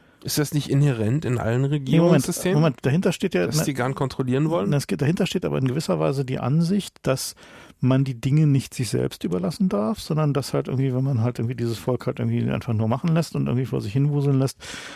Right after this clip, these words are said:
Speaker 2: dass es da irgendwie dann halt immer nur Probleme gibt, so, weil halt alle möglichen Schwierigkeiten auftreten, so. Und solange man halt dafür sorgt, dass halt irgendwie die Leute, die das,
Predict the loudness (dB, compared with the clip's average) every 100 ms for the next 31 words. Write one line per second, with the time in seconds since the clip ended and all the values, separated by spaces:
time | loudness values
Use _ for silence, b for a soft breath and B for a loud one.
0 | B -4 -4 -4 0 2 2 2 0 0
1 | -2 0 2 2 0 0 0 0 -2 -4
2 | -2 -2 -4 -6 -4 -2 -4 -6 -10 -4
3 | 0 0 -2 -4 -4 -6 -6 -6 -4 -6
4 | -4 -6 -8 -8 -6 -6 -6 B B B
5 | B -2 -2 -4 -8 -2 2 2 4 2
6 | 0 0 2 0 0 -2 -2 -2 -4 -2
7 | 0 0 -2 -6